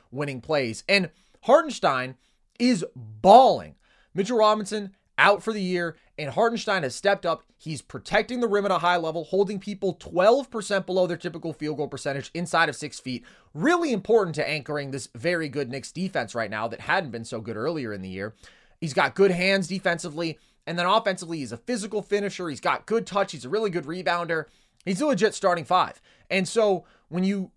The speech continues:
combine that with Jalen Brunson, who I do think is a top fifteen-ish player, certainly top twenty, I absolutely believe in as a shot creator in that playoff environment, and Julius Randle,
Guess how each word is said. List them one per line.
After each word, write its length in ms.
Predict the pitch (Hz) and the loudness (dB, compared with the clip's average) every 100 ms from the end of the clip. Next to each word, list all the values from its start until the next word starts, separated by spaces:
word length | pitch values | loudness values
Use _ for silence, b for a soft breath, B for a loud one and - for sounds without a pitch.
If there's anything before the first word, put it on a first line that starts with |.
| _ _ | _ _
combine 500 | - 214 156 185 277 | -2 0 4 4 4
that 200 | 202 131 | 2 0
with 120 | 175 | -2
Jalen 300 | 175 170 160 | -2 -2 -2
Brunson, 340 | 139 135 135 139 | -2 -4 -6 -6
who 160 | 160 | -2
I 100 | 156 | 0
do 280 | 147 131 247 | -2 -2 -2
think 260 | 240 135 - | -2 -10 -8
is 240 | 139 117 | -8 -6
a 220 | 135 117 - b b b | -6 -6 -10 b b b
top 360 | - 143 - - | -6 -4 -4 -6
fifteen-ish 640 | 170 - 196 180 160 - | -6 -6 -6 -4 -6 -8
player, 340 | - 165 185 202 | -6 -2 0 0
certainly 440 | - 185 170 180 | -2 -6 -6 -10
top 320 | - 165 165 | -6 -4 -4
twenty, 340 | - 156 165 175 | -4 -4 -2 -2
I 140 | 127 | 0
absolutely 500 | 135 160 - 165 170 | 0 -2 -4 -8 -6
believe 300 | 156 160 165 | -6 -4 -4
in 60 | 165 | -6
as 120 | 156 | -6
a 40 | |
shot 280 | 151 160 156 | -2 -2 -2
creator 240 | 160 156 | -4 -4
in 60 | 156 | -4
that 180 | 151 135 | -4 -2
playoff 240 | 160 151 | -2 -2
environment, 540 | 151 147 151 156 151 - b b b | -2 -4 -2 -4 -8 -12 b b b
and 640 | 165 175 170 165 147 135 - _ _ _ _ _ _ - | -4 -2 0 -2 -4 -6 -8 _ _ _ _ _ _ -10
Julius 480 | 131 233 220 196 - | -2 0 0 -2 -2
Randle, 600 | 185 262 233 123 156 | 0 2 0 -2 -6